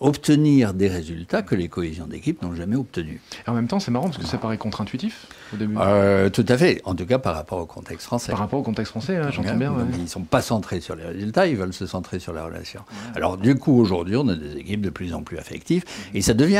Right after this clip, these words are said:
Speaker 1: un racket, en quelque sorte. C'est, si je demande plus de résultats, la personne va dire, « Attendez, attendez, on s'entend pas bien. »
Speaker 2: Voilà.
Speaker 1: Bien. Alors, ça valide le fait qu'il vaut mieux pas s'entendre, parce que comme ça, on n'a pas la pré-,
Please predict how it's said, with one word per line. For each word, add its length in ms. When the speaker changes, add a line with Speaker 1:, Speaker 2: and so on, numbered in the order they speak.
Speaker 1:
un 140
racket, 520
en 100
quelque 340
sorte. 240
C'est, 160
si 300
je 80
demande 320
plus 220
de 60
résultats, 460
la 80
personne 300
va 80
dire, « 180
Attendez, 300
attendez, 420
on 100
s'entend 300
pas 100
bien. » 220
Speaker 2:
Voilà. 180
Speaker 1:
Bien. 120
Alors, 200
ça 480
valide 600
le 80
fait 240
qu'il 120
vaut 120
mieux 160
pas 160
s'entendre, 400
parce 160
que 100
comme 220
ça, 120
on 40
n'a 80
pas 140
la 80
pré-, 300